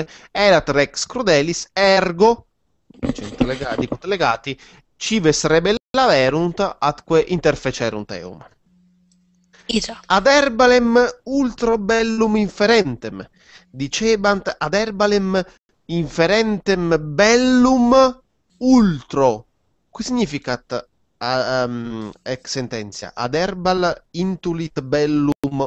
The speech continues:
Speaker 1: ultro, quia inferentem ex verbo quod est inferre.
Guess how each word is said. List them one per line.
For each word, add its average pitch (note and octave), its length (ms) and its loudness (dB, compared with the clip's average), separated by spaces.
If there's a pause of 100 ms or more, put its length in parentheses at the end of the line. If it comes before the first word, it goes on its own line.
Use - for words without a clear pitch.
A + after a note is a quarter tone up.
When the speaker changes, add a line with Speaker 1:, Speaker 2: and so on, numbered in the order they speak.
(140)
Speaker 1:
ultro, C#3 680 -4 (600)
quia B2 200 -4
inferentem C3 720 -6
ex - 160 -14
verbo A#2 280 -4
quod A#2 160 -6
est - 220 -10
inferre. - 920 -8